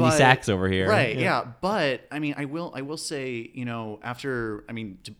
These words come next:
Speaker 1: bring it back to Drag Race real quickly, after the Lady Gaga episode,
Speaker 2: Mm-hmm.
Speaker 1: just hearing her talk about these different designers and these different fashions and seeing it in a context of presented as art,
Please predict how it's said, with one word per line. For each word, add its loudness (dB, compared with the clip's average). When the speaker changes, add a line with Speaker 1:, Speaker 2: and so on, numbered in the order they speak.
Speaker 1:
bring -10
it -12
back -12
to -20
Drag -12
Race -14
real -14
quickly, -16
after -10
the -10
Lady -10
Gaga -8
episode, -10
Speaker 2:
Mm-hmm. 0
Speaker 1:
just 0
hearing -4
her -6
talk -8
about -10
these -14
different -12
designers -12
and -14
these -14
different -14
fashions -12
and -10
seeing -4
it -8
in -10
a -8
context -10
of -10
presented -12
as -10
art, -6